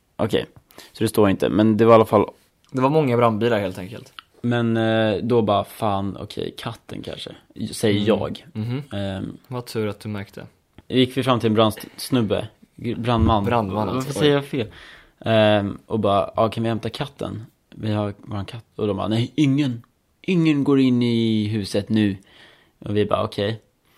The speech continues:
Speaker 1: Och så blev vi evakuerade till en skola i närheten. Fick vi säga namn och så vidare. Och sen gick min pappa tillbaks.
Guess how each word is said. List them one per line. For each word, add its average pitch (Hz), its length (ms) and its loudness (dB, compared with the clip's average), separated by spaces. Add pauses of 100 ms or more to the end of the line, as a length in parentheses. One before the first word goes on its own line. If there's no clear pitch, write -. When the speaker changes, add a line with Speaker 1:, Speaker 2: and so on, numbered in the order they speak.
(280)
Speaker 1:
Och - 80 -10
så 127 120 0
blev 127 180 6
vi 113 140 6
evakuerade 104 920 -2
till 104 200 -8
en 104 80 -6
skola 107 360 -6
i - 20 -4
närheten. 107 520 -6 (300)
Fick - 200 -16
vi 113 40 -4
säga 107 200 0
namn 123 480 4
och 110 80 0
så 110 80 -4
vidare. 110 340 2
Och 117 160 -6
sen 113 460 0
gick - 220 -8
min 101 120 -4
pappa 113 320 -6
tillbaks. - 560 -6